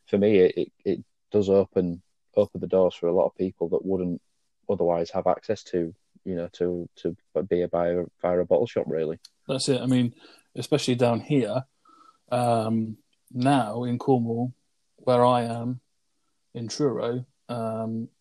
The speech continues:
Speaker 2: and in Saint Ives, that's it. Those are the only two bottle shops in the whole of the county. Um,
Speaker 1: Yeah.
Speaker 2: so if you want to have a good beer that's not from a supermarket, you have to come to us or them. So
Speaker 1: Yeah.
Speaker 2: I can understand,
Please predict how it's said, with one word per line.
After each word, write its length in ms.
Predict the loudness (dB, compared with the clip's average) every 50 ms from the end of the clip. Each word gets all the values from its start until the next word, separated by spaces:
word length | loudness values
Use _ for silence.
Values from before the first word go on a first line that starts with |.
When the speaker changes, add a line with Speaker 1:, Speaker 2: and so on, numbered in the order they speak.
| _ _ _ _ _ _ _ _ _ _ _ _ _ _
Speaker 2:
and 440 | -4 -2 -2 -2 -2 -4 -4 -6 -8 _
in 160 | -4 -4 -2
Saint 180 | -2 -4 -4 -2
Ives, 360 | 0 0 -2 -2 -4 -8 -4
that's 240 | -4 -4 -4 -2 0
it. 200 | 0 0 0 -2
Those 280 | -2 0 0 2 0 0
are 40 | 0
the 120 | 2 2
only 180 | 4 4 2 0
two 220 | 0 -2 -2 -2
bottle 260 | -2 -2 -4 -4 -6
shops 320 | -8 -8 -10 -10 -10 -10 -8
in 80 | -8
the 60 | -4
whole 180 | 0 0 0 0
of 60 | 0
the 100 | -2 -6
county. 480 | -6 -4 -4 -4 -2 0 0 0 -2 -2 -6 _ _ _ _ _ _ _ _ _ _ _ _ _ _ _ -8
Um, 520 | -4 0 2 4 4 4 4 2 -4 -8
Speaker 1:
Yeah. 80 | -10 -6
Speaker 2:
so 140 | -4 -4 -4
if 180 | -4 -4 -4
you 80 | -4 -2
want 200 | -2 -2 -4 -6
to 80 | -10 -6
have 180 | -4 -4 -4 -4
a 60 | -4
good 260 | -2 -2 -4 -4 -2
beer 460 | -2 0 0 0 -2 -4 -6 -10 -12 -14 _ -12
that's 200 | -10 -8 -4 -4
not 180 | -4 -4 -4
from 140 | -4 -6 -4
a 20 |
supermarket, 560 | -2 -2 -2 -2 -2 -6 -8 -10 -12 -14 -12 -10
you 140 | -10 -6
have 200 | -6 -6 -6 -6
to 100 | -8 -10
come 240 | -4 -2 -2 -2 -2 -4
to 260 | -4 -4 -4 -4 -8 -10 _ _ _ _
us 300 | -6 -6 -6 -6 -8 -10
or 140 | -6 -6 -2 0
them. 260 | 0 0 0 -2 -4 -8 _ _ _ _ _ _ _ _ _ _
So 300 | _ -2 2 4 4 6 6
Speaker 1:
Yeah. 240 | 6 6 4 4 2 -2 _ _ _ _ _ -6
Speaker 2:
I 100 | -4 -2
can 140 | 0 2 2
understand, 640 | 2 2 0 -2 -2 0 0 0 0 -2 -4 -6